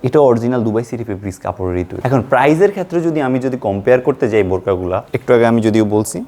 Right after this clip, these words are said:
এই দুইটা বোরকা একটা হচ্ছে ষাট হাতা আর একটা হচ্ছে প্লাজো হাতা, দুইটাই দুই হাজার দুইশো টাকা। এটাও আমাদের কাছে পাবেন দুই হাজার দুইশো টাকা। এটা এমব্রয়ডারি ওয়ার্ক করা, এখানে প্রাইস হচ্ছে দুই হাজার তিনশো টাকা। এবার দেখাচ্ছি এই বোরকাটার ওড়না হিজাবটা, দেখতে পাচ্ছেন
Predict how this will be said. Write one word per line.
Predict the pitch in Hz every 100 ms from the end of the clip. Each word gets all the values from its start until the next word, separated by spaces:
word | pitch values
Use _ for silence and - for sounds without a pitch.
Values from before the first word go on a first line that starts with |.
| -
এই | 160
দুইটা | 156 165
বোরকা | 156 143 127
একটা | -
হচ্ছে | 143 - 185 359 -
ষাট | - 131 139
হাতা | 151 139
আর | 117
একটা | 104 117
হচ্ছে | 123
প্লাজো | 135 127 110 104
হাতা, | 92 - -
দুইটাই | 120 151 175 180
দুই | 135
হাজার | 139 123 110
দুইশো | 107 113
টাকা। | 92 90 123
এটাও | 185 160 190
আমাদের | 175 143 131
কাছে | 135 127
পাবেন | 120 120
দুই | 110
হাজার | 110 98
দুইশো | 95 90
টাকা। | 95 87 -
এটা | 139 -
এমব্রয়ডারি | 127 120 139 139
ওয়ার্ক | 131 113 110
করা, | 123 147
এখানে | 127 - 117 131 - -
প্রাইস | 127 123
হচ্ছে | 120 135
দুই | 110
হাজার | 110 104 98
তিনশো | 123 123 113 90
টাকা। | 87 -
এবার | 131 127 110
দেখাচ্ছি | 110 113 - 170
এই | 156 170
বোরকাটার | 139 131 110 117 135 214 -
ওড়না | 139 135
হিজাবটা, | 113 98 90 - -
দেখতে | 113 110 107
পাচ্ছেন | 104 - 151